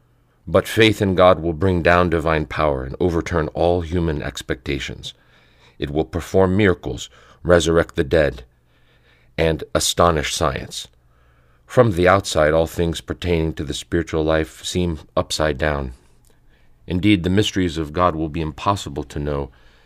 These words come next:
and will appear strange and contrary to nature as long as we don't o-, overturn our secular mindset and see everything with spiritual eyes. Those who believe that they can come to know God's mysteries through mere scientific theory,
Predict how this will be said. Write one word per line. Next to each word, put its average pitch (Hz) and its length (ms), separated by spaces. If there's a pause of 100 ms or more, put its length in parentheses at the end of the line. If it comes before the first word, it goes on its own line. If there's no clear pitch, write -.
(320)
and 90 140
will 90 120
appear 95 240
strange 98 580
and 73 120
contrary 98 500
to 78 120
nature 76 380
as 73 140
long 90 260
as 78 120
we 73 120
don't 95 360
o-, 69 220 (240)
overturn 98 580
our 76 120
secular 87 460
mindset 78 540 (1300)
and 90 200
see - 300
everything 95 580
with 73 180
spiritual - 520
eyes. - 420 (1600)
Those 127 240
who 135 80
believe 110 400
that 110 140
they 104 140
can 90 200
come 110 300
to 95 140
know 98 200
God's 92 340
mysteries 92 520
through 82 220
mere 95 280
scientific 87 720
theory, 76 460